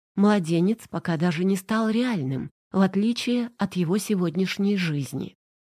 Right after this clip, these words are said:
Если вы сосредоточите всё внимание на будущем младенце, старший непременно будет на него обижаться. Если друзья из лучших побуждений спрашивают его, как он относится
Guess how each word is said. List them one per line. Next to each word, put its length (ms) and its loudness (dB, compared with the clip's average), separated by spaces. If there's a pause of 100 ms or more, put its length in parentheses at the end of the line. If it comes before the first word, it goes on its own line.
(120)
Если 420 2
вы 380 0
сосредоточите 1000 -2
всё 220 -4
внимание 680 2 (200)
на 180 6
будущем 520 0
младенце, 800 -2 (300)
старший 580 -2
непременно 640 2
будет 380 -2
на 60 0
него 280 2
обижаться. 800 -4 (540)
Если 420 0
друзья 600 -2 (160)
из 140 2
лучших 480 0
побуждений 840 -2 (240)
спрашивают 800 -2
его, 400 -2 (260)
как 220 0
он 120 4
относится 800 -4